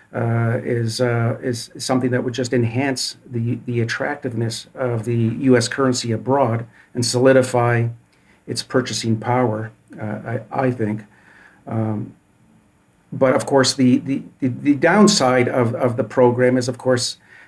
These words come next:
that the people who use Fed coin or, or, or Fed Wire for All, uh, whatever the, the, the, the case may be, are, are subjecting themselves to, um, U S monetary policy. And, uh, you know, for the past thirty years,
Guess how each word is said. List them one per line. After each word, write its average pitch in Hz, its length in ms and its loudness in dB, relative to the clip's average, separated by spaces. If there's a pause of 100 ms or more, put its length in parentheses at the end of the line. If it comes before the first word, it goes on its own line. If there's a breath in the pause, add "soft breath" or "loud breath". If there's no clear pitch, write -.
that 123 140 -2
the 127 100 4
people 139 380 0
who 120 100 4
use 175 460 6
Fed 117 240 -2
coin 123 400 0
or, 117 180 -6
or, 110 300 -6
or 110 180 -6
Fed 123 240 0
Wire 117 220 0
for 117 200 -4
All, 113 280 -2
uh, 113 240 -2 (140)
whatever 117 300 -4
the, 113 400 -6
the, 127 200 -8 (100)
the, 127 180 -10 (240)
the - 80 -20
case 120 240 -2
may 117 140 0
be, 120 260 0 (680 loud breath)
are, 127 500 4
are 131 120 4
subjecting 151 640 2
themselves 123 720 4
to, 120 400 4
um, 117 480 0
U 143 160 4
S 135 160 2
monetary 120 480 2
policy. 113 480 -6 (1300)
And, 113 460 4
uh, 107 360 0 (500 loud breath)
you - 80 -6
know, 117 80 2
for 123 140 4
the 120 80 4
past 123 340 0
thirty 127 240 4
years, 147 640 2